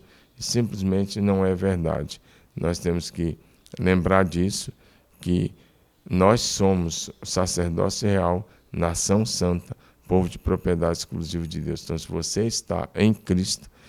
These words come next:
você é o novo Israel espiritual de Deus. Então, a, a unção do Espírito Santo traz capacitação, traz graça. A unção te faz amar. A unção te faz,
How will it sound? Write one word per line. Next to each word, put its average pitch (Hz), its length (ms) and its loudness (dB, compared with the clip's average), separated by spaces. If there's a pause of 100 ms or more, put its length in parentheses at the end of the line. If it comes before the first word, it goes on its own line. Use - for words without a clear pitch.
(320)
você 90 640 2 (360)
é 87 200 4
o 87 80 6
novo 90 340 4
Israel 92 420 2
espiritual 80 600 -2
de 80 160 -6
Deus. 71 480 -8 (580)
Então, 110 400 10
a, 92 640 6 (220)
a 92 80 2
unção 113 600 4
do 104 120 0
Espírito 98 300 -4
Santo 101 280 0
traz 95 300 -2
capacitação, 92 840 0
traz 92 380 0
graça. 90 440 0 (440)
A 92 120 0
unção 98 340 0
te 98 120 -10
faz 92 340 -2
amar. 87 420 2 (680)
A 92 100 -4
unção 90 400 0
te 90 160 -8
faz, 85 520 -2